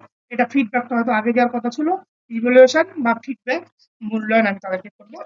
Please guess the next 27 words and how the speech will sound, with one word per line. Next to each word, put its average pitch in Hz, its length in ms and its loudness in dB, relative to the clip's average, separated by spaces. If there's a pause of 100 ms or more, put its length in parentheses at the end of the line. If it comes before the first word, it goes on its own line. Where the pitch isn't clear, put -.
এই 359 220 0
মূলত 277 320 0
দিকগুলোকে 247 580 -2
মাথায় 240 420 -8
রেখে 220 240 -6
কিন্তু 302 240 -4
আমাদের 226 200 -6
একটা - 200 -16
লেসন 214 300 -8
প্ল্যান 254 300 -4
বা, 226 220 -2 (380)
আ, 208 180 -6
আমাদের 208 340 -4 (540)
লেখা 202 360 0
হয়। 175 300 -6 (160)
এখন 254 380 2 (1200)
ইম্পর্টেন্স 381 720 4
in 320 240 2
physical 311 400 2
education, 330 340 -2
শারীর 277 340 -2
শিক্ষার, 339 500 -4 (160)
আ, 247 340 4
উপাদানগুলো, 285 640 0
এখানে 269 180 0
আমি 277 160 0
কতগুলো, 262 520 0